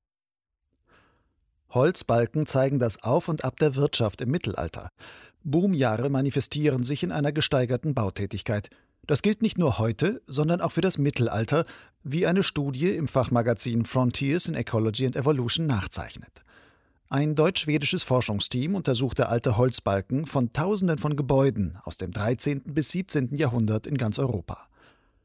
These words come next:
Anhand der sichtbaren Baumringe der Balken datierten sie, in welchem Jahr die entsprechenden Bäume gefällt worden waren. Daraus konnten sie wiederum ableiten, wann in welchen Regionen große und wann geringere Bautätigkeit herrschte.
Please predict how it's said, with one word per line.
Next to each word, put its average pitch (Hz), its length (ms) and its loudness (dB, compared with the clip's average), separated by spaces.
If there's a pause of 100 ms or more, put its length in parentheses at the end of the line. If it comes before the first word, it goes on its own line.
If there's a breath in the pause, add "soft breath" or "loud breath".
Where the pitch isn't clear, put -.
(160 soft breath)
Anhand 139 300 2
der 185 100 4
sichtbaren 135 560 0
Baumringe 123 580 2
der 135 140 0
Balken 104 400 0
datierten 147 440 0
sie, 156 220 0 (380 loud breath)
in 156 160 2
welchem 185 240 2
Jahr 151 520 2
die 120 100 -6
entsprechenden 120 520 0
Bäume 127 240 2
gefällt 135 380 2
worden 87 260 -6
waren. 73 300 -12 (560)
Daraus 107 420 0
konnten 127 260 -2
sie 120 140 -2
wiederum 123 320 0
ableiten, 131 520 0 (260 loud breath)
wann 160 420 2
in 101 160 -4
welchen 123 260 0
Regionen 127 480 2
große 113 520 0 (260 loud breath)
und 156 260 2
wann 139 220 2
geringere 156 480 2
Bautätigkeit 95 800 -4
herrschte. 92 340 -8